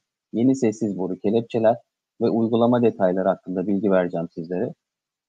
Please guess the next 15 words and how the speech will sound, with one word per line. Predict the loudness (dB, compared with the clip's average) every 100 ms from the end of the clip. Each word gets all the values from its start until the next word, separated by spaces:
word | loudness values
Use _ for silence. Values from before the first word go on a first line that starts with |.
| _ _
Ürün | 0 2 4
gamında | 2 2 2 2
yer | 4
alan | 2 0 -4 -10 -2
projelerinize | -2 0 0 0 0
avantaj | 0 2 0 2 2 2
ve | 0
kolaylık | -2 2 2 2 0
sağlayacağına | 4 4 4 0 0 0
inandığımız | -2 -2 -2 -6 -6
ek | -6 0
parçalar | 2 2 0 -2
hakkında | -2 -4 -10 -8
bilgi | -6 -2 -2
vereceğim. | -2 -4 -10